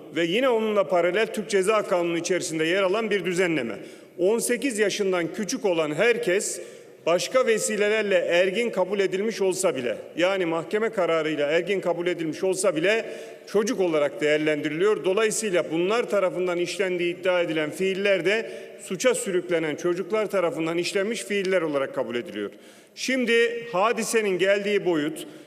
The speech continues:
günden güne ortaya çıkan on sekiz yaşından küçük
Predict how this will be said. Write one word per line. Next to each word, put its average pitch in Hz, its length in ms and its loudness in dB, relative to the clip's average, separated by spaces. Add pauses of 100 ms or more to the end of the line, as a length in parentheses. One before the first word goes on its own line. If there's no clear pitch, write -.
(120)
günden 196 440 0
güne 208 180 2
ortaya 202 520 2
çıkan 143 380 -2
on 170 160 2
sekiz 202 380 -2
yaşından 190 560 0
küçük 226 480 -4